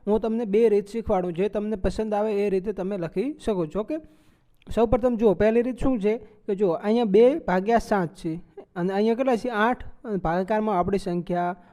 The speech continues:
મૂકવાની છે. ઓકે, એ સંખ્યા ક-, કેવી રીતે મૂકીશું? તો કે જુઓ, સૌપ્રથમ પહેલી રીત કઈ છે? તો કે તમે બે ને,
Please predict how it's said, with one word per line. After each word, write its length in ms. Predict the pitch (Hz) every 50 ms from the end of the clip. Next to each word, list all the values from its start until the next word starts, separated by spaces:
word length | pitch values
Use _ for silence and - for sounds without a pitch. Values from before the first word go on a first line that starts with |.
| _ - -
મૂકવાની 460 | 202 208 202 196 175 160 165 165 156
છે. 120 | 151 180
ઓકે, 220 | 190 226 233 - 262 285 - _ _ _ _ -
એ 80 | 247 226
સંખ્યા 300 | 226 240 254 240 254 247
ક-, 140 | 247 - 202
કેવી 220 | - 262 269 277
રીતે 180 | 269 247 262 247
મૂકીશું? 440 | 233 233 220 240 226 - 226 226
તો 120 | 202 220 214
કે 100 | 220 214
જુઓ, 280 | 185 196 170 151 - - - - - - - _ _ _ -
સૌપ્રથમ 360 | - 208 214 202 233 220 240 214
પહેલી 280 | 214 214 226 226 240
રીત 180 | 226 247 220 226
કઈ 200 | - 254 247 214
છે? 160 | 190 214 214
તો 400 | 226 - - _ _ - - 196
કે 100 | 196 214
તમે 280 | 196 214 208 220 233 220
બે 260 | 185 190 202 220 226
ને, 220 | 226 233 233 240